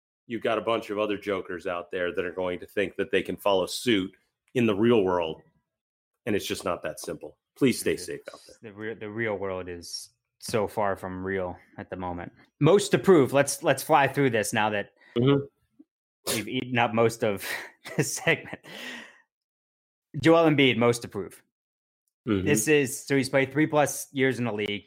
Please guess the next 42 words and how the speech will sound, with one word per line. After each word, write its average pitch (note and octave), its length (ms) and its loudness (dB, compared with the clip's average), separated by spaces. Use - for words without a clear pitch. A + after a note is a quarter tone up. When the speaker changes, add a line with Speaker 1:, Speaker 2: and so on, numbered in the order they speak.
Speaker 2:
two-time C3+ 340 0
All A#2 160 4
N G#2+ 140 -2
B G2+ 140 -2
A. F#2+ 180 -4
He's B2+ 140 -10
played C#3+ 220 2
in A#2+ 180 2
nineteen C#3 680 -2
playoff G#2 460 -6
games. - 360 -20
So - 140 0
let's C3+ 180 -2
look C#3+ 160 -2
back G#2 320 0
two D#3+ 140 0
years C3+ 320 2
ago F#2 420 -4
when A2+ 480 2
they C3+ 100 2
ended B2+ 220 2
up A#2+ 120 0
losing C3 440 2
in A#2 80 0
the B2 80 0
Eastern A#2+ 240 -2
Conference A2+ 400 -2
semis A2 300 -2
to G#2+ 80 -6
the F#2 80 -8
Celtics. - 580 -10
In C3 260 4
that C#3+ 260 4
series, G#2 640 2
when B2+ 100 0
they A#2+ 80 4
lost A#2+ 320 4
four C3 180 6
one B2 220 4
to B2+ 80 -4
the G#2+ 80 -6
Celtics, B2+ 480 -2